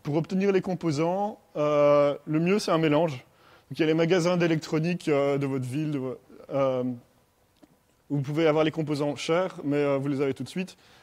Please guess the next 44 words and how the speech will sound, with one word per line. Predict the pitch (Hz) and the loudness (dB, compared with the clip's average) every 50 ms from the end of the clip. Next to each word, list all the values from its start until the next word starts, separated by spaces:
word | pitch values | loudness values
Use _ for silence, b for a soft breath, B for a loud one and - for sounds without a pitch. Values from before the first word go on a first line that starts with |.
| b b b b | b b b b
Et | - 135 | -6 -6
franchement, | 139 - - 160 151 - 165 170 175 165 147 | -4 -4 -4 -4 -4 -2 -2 0 0 2 2
euh, | 143 | 0
si | 139 - - | 0 -2 -2
ma | 147 147 143 | -2 0 0
led, | 160 160 | 0 0
elle | 151 147 135 | -2 -4 -4
coûte | - 147 139 | -4 -6 -6
dix | 127 143 151 | -4 -6 -6
centimes | - 151 143 135 - 160 156 147 | -6 -6 -8 -6 -6 -4 -4 -4
ou | 131 | -2
vingt | 127 135 135 | -2 -4 -4
centimes, | 127 - 127 117 - 151 160 156 151 b b b b b b b b - | -6 -6 -8 -8 -6 -6 -6 -8 -8 b b b b b b b b -10
je | 127 | -8
veux | 127 127 | -6 -6
pas | 131 143 | -6 -6
trop | 143 - 156 | -4 -4 -2
voir | 147 151 | 0 2
la | 143 135 | 2 0
différence, | 135 143 - - 127 123 147 156 156 147 | 0 -2 -4 -4 -4 -2 -2 -4 -4 -4
je | 123 | -4
la | 131 123 | -4 -4
veux | 127 131 | -2 -4
juste | 131 135 139 - - | -4 -4 -6 -10 -12
tout | - 127 | -12 -12
de | 117 | -10
suite. | - 143 160 202 - - _ _ _ _ _ _ _ _ _ _ _ _ _ _ _ - - | -8 -8 -8 -8 -12 -20 _ _ _ _ _ _ _ _ _ _ _ _ _ _ _ -10 -6
Euh, | 131 139 139 127 123 123 131 135 | -2 0 0 2 2 0 0 0
et | 143 | 0
on | 143 147 | 0 0
peut | 143 - | 0 -2
voir | 147 135 147 147 156 | 0 0 0 0 0
les | 143 | 0
composants, | 131 147 135 - 135 135 123 135 127 123 | -2 -4 -6 -4 -4 -4 -4 -4 -6 -6
donc | 117 110 | -8 -10
c'est | - - | -12 -10
quand | 120 147 | -8 -6
même | 143 143 | -6 -6
pratique | 139 - 143 127 - 160 151 | -6 -6 -6 -6 -6 -6 -8
de | 139 131 | -6 -6
savoir | - 147 131 135 139 | -6 -4 -4 -4 -4
ce | - - | -4 -6
qu'on | 147 131 | -8 -8
achète. | 123 - - 160 160 - | -6 -4 -6 -6 -6 -8